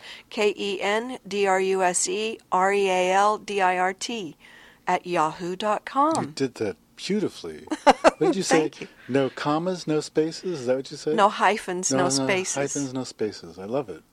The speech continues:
Speaker 1: <laughs>
Speaker 2: No hyphens, no spaces. No, no muss, no fuss.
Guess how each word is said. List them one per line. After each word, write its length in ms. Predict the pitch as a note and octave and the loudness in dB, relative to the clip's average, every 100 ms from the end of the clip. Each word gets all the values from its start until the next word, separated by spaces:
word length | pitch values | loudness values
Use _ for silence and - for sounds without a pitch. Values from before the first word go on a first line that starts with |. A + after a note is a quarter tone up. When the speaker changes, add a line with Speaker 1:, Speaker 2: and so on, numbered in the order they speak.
| - | -2
Speaker 1:
<laughs> 100 | D4+ - - - - | 0 4 4 2 -2
Speaker 2:
No 120 | G#2 | -6
hyphens, 460 | F#2+ D3 - D3+ - | -8 -10 -10 -12 -10
no 60 | C#3 | -12
spaces. 760 | - A#2 - D#2 - - - _ | -8 -8 -8 -16 -18 -20 -20 _
No, 260 | G2 G2 G#2 - | -12 -12 -14 -8
no 140 | B2 | -6
muss, 260 | A#2 C#3+ - | -4 -4 -4
no 120 | D#3 | -8
fuss. 580 | - C#3 - - - - | -6 -8 -8 -16 -18 -20